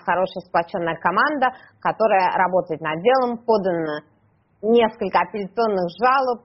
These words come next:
наша позиция высказана многократно и будет дальше высказываться.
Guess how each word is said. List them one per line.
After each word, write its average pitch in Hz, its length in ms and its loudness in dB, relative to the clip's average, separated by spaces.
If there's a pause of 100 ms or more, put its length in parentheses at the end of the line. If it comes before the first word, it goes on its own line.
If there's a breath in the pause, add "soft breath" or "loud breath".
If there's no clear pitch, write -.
наша 185 400 -6
позиция 185 560 -2
высказана 208 720 -2
многократно 196 800 -2
и - 20 -12
будет 165 300 -10
дальше 269 320 0
высказываться. 196 880 -6